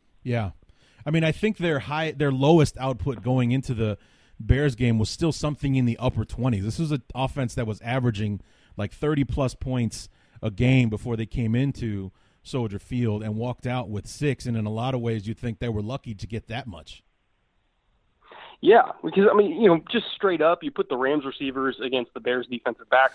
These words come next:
Speaker 2: I would take the Bears defensive backs all day.
Speaker 1: Right.
Speaker 2: You know, Kyle Fuller, I think, can handle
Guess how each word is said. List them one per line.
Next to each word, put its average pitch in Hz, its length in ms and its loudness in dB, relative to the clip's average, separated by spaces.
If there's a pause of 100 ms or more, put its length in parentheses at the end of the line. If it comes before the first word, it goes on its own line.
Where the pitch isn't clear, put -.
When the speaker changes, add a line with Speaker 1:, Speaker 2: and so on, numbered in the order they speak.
Speaker 2:
I 151 80 4
would 156 120 0
take - 160 -2
the - 40 -16
Bears 123 240 0
defensive 113 340 -10
backs 110 300 2
all 110 220 -4
day. - 260 2 (200)
Speaker 1:
Right. 107 280 -6
Speaker 2:
You 131 60 0
know, 110 140 2
Kyle 160 380 6
Fuller, 143 300 2
I 120 60 0
think, 131 200 -10
can 127 100 -10
handle 117 360 -8